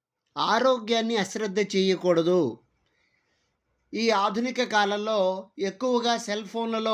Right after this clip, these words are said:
వీడియోలు చూస్తూ ఉంటారు. అదేవిధంగా ఈ టీవీలు ఎక్కువగా చూస్తుంటారు, కంప్యూటర్ల పైన ఎక్కువగా పనిచేస్తూ ఉంటారు.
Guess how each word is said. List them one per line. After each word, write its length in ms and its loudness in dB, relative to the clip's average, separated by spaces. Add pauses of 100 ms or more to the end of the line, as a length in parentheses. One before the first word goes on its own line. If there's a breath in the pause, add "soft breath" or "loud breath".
(120)
వీడియోలు 500 -2
చూస్తూ 380 -2
ఉంటారు. 400 0 (880 soft breath)
అదేవిధంగా 760 2 (3000)
ఈ 160 2 (480)
టీవీలు 480 4
ఎక్కువగా 440 2
చూస్తుంటారు, 720 0
కంప్యూటర్ల 600 -2
పైన 280 0 (120)
ఎక్కువగా 420 -2
పనిచేస్తూ 580 -2
ఉంటారు. 380 0